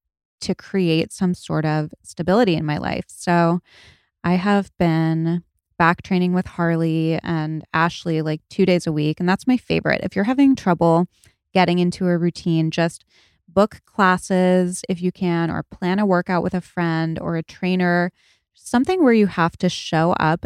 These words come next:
no matter what, even if it's a class online, whatever it is. And if it's with friends, I think that it's actually better because of the social aspect. That's, like, really what gets me there, because it's kind of like therapy and friend time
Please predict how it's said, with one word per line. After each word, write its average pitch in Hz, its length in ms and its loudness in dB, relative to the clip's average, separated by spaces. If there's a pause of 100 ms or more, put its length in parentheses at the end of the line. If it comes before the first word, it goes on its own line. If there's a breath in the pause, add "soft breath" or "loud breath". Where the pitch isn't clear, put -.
(120)
no 160 300 -2
matter 160 360 0
what, 156 360 0 (480)
even 233 220 -2
if 240 160 0
it's 190 220 -2 (100)
a 185 60 -2
class 160 580 -2
online, 220 580 2
whatever 214 420 -2
it 185 80 0
is. - 380 -8 (440)
And 185 440 2
if 190 140 -4
it's - 180 -6
with - 200 -4
friends, 160 480 0 (120)
I 156 100 -2
think 160 240 -4
that 147 120 -6
it's 151 140 -6
actually 156 420 -8 (100)
better 196 340 0
because 175 340 -2
of 156 100 -8
the 165 100 -4
social 156 380 -6
aspect. 185 640 -6
That's, 165 260 -2
like, 190 160 -2
really 151 260 0
what 151 240 -4
gets - 280 -8
me 165 120 -4
there, 180 320 2 (180)
because 175 220 -2
it's 165 140 -8
kind 156 200 -2
of 156 100 -6
like 165 300 -4
therapy 156 540 -2
and 156 160 -4
friend 156 300 -4
time 156 420 -2